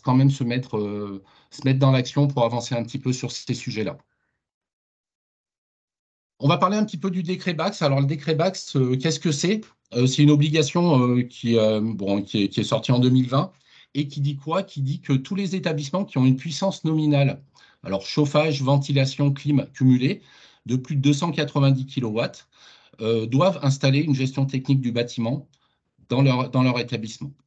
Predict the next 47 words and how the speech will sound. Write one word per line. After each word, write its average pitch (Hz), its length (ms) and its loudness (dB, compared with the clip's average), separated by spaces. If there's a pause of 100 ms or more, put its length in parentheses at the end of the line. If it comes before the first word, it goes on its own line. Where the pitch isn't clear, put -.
(1200)
Alors 117 220 0
jusque-là, 135 420 4
pas 135 140 0
de, 131 40 -8
pas - 200 -8
de 120 40 -10
souci, 143 380 -6
hein, 123 560 -2
euh, 113 200 -8
deux 120 140 -2
cent 139 160 0
quatre-vingt-dix 135 400 0
kilowatts, 127 380 -2
c'est 117 160 -6
des 107 200 -6
établissements 113 520 -4
qui 135 80 -4
font 107 160 -6
plus - 120 -6
de 117 60 -6
deux 120 80 0
mille 117 140 -2
cinq 131 120 -2
cents 123 160 -4
mètres 117 200 -4
carrés. 131 320 -2 (440)
Sauf 139 240 0
qu'en 156 380 4
avril 139 240 4
deux 143 100 4
mille 143 180 6
vingt-trois, 135 360 0
ils 147 160 0
ont 131 80 2
élargi 135 340 0
cette 135 320 -6
obligation, 127 800 -2 (420)
euh, 117 320 4
aux 131 120 -2
bâtiments 135 460 0
qui 139 120 -4
ont 120 60 0
une 117 80 -4
puissance, 143 500 -2
euh, 120 160 0
nominale 127 380 2
supérieure 135 500 -2